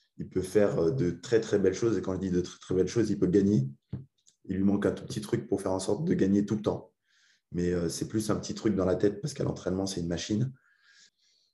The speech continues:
Mais à la fin, sur l'entraînement, il est, il est seul avec, euh, lui-même. Je peux pas gérer son investissement, euh, sur, euh, chaque exercice, sur chaque, euh, sur chaque, euh,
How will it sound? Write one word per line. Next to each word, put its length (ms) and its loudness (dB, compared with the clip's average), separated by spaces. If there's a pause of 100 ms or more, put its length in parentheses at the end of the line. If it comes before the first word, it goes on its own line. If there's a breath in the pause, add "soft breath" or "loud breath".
(380)
Mais 160 -2
à 60 4
la 100 4
fin, 200 0
sur 160 -4
l'entraînement, 480 0
il 140 -2
est, 320 0 (880)
il 60 0
est 60 2
seul 240 6
avec, 280 2
euh, 140 6
lui-même. 320 4
Je 80 -4
peux 120 -4
pas 120 6
gérer 320 4
son 220 -2
investissement, 680 0
euh, 100 4
sur, 320 2
euh, 80 4
chaque 260 -2
exercice, 640 0
sur 160 -6
chaque, 320 0
euh, 240 2 (340)
sur 160 -6
chaque, 360 0
euh, 440 4